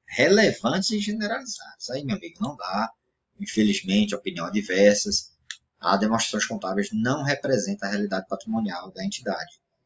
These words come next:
em todos os seus aspectos relevantes, ok? E ele obteve evidência suficiente e apropriada para isso, para formar essa opinião. Um paralelo que a gente sempre destaca é que parágrafo de ênfase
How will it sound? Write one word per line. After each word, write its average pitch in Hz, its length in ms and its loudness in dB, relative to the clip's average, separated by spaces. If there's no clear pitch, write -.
em 101 100 -4
todos 107 260 0
os - 40 0
seus 101 160 0
aspectos - 580 -2
relevantes, - 800 -2
ok? 127 360 2
E 98 100 4
ele 113 140 10
obteve 139 760 10
evidência 98 480 0
suficiente - 560 2
e 117 40 -4
apropriada 98 600 -2
para 117 200 0
isso, - 300 0
para 85 140 -4
formar - 300 -12
essa - 180 -6
opinião. 208 280 -8
Um 156 120 -10
paralelo 160 340 12
que 151 80 4
a 135 40 4
gente 135 180 2
sempre 147 240 0
destaca 156 560 4
é 170 60 4
que 98 420 2
parágrafo 131 440 8
de 135 100 -2
ênfase 131 440 0